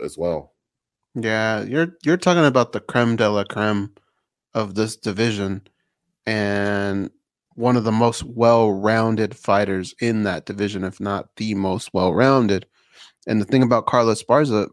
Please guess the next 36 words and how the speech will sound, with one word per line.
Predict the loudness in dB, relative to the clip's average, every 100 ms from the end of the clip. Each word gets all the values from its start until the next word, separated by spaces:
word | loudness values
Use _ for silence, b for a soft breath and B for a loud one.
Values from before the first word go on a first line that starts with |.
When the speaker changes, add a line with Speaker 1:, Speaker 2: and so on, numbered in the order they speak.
| _
Speaker 2:
for | 0 2 2 0 _ _ _ _ _ _ _ -2
as | -2 0
ridiculous | 0 0 2 2 2 -4
as | -4
it | 0
is, | 2 2 -2 -10 0
all | 2
the | 2 -2
things | -2 -2
that | -4 -6
she's | -8 -10 -12 -10
been | -4 -2
able | -2 -2
to | -4
accomplish, | -4 -2 0 -2 -6
because | -10 -6 -8 -8 _ _ _ _
she's | -4 -2 0
very | 2 4 4 2
highly | 0 0 0 -4
decorated | -4 -4 -2 -2 -2 -4
in | -4 -2
that | -4 -6
division. | -2 2 2 2 -4 -8 _ _ _ _ -6
Um, | -4 -2
in | -2
women's | 2 4 4 2 -4
mixed | -8 -2
martial | -2 0 -4
arts | -4 -4 -2
in | 2
general, | 4 4 4 2
the | 0
things | 0 0 0
that | -4
she's | -6 -8 0
done, | 2 4 2